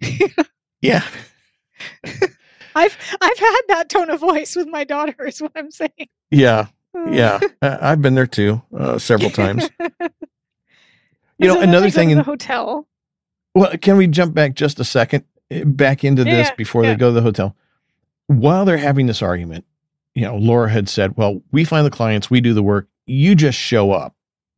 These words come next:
Speaker 2: You know, you're supposed to just
Speaker 1: Yeah.
Speaker 2: glad hand. Why won't you do this?" And Steele says, "Let my natural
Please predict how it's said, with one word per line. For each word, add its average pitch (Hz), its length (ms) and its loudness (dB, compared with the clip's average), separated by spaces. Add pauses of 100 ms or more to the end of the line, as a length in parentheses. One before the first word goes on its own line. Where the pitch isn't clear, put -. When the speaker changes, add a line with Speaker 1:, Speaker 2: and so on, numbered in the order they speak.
(540)
Speaker 2:
You 107 120 -6
know, 90 120 -4
you're 104 140 -2
supposed 123 320 -2
to 117 60 -6
just 113 200 -2
Speaker 1:
Yeah. - 40 -6
Speaker 2:
glad 101 300 2
hand. 87 340 -8
Why 123 360 2
won't 123 460 -2
you 107 100 0
do 107 220 0
this?" 92 220 -2
And 101 100 -4
Steele 135 180 0
says, 107 200 -2
"Let 143 160 0
my 117 100 -2
natural 110 400 -2